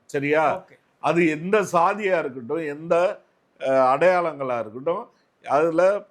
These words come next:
Speaker 1: ஏழை நடுத்தர மக்கள் அவங்க வந்துட்டு பேசட்டும், அவங்களுக்கான அரசியலை அவங்க பேசட்டும்னு சொல்றேன்.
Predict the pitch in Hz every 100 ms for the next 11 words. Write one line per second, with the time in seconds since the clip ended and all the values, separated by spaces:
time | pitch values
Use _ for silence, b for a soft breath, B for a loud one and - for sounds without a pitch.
0 | _ _ 123 156 214 226 208 214 185 175
1 | 170 185 156 147 131 220 277 _ 143 160
2 | 208 202 170 156 170 208 165 165 160 113
3 | - _ _ _ _ _ _ _ 135 185
4 | 247 220 175 170 156 143 156 147 156 156
5 | 175 143 175 175 139 131 120 113 147 143
6 | 120 90 85